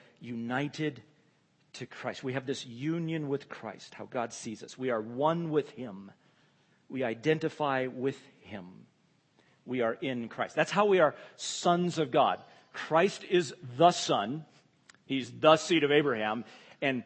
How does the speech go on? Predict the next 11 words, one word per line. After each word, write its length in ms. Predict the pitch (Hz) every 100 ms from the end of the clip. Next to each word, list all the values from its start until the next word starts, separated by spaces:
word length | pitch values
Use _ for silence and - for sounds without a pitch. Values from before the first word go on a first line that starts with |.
| 139
by 200 | 156 180
faith, 300 | 190 165 160
we 140 | 170
are 140 | 147
in 320 | 139 190 240 226
Christ. 480 | 139 120 131 - - _
We 140 | 139
become 440 | 170 156 139 117 113 - _ _ -
sons 640 | - - 165 143 139 156
of 440 | - 127 110 107 - -
God. 360 | 131 104 -